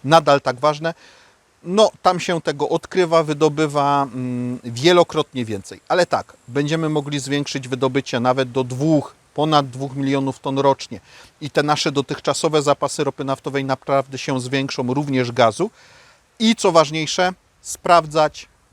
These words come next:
kontrolować te firmy, które to sprawdzają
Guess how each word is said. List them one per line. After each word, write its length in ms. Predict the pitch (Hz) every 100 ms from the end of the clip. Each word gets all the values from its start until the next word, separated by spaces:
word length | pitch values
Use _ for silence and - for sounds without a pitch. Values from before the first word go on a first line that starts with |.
| _ _ _ _ _ _ _
kontrolować 1000 | - 185 175 - 170 165 156 151 147 - - _ _ _ _
te 80 | 147
firmy, 360 | - 165 151
które 240 | - 151 143
to 100 | 151
sprawdzają 680 | - 156 139 143 143 143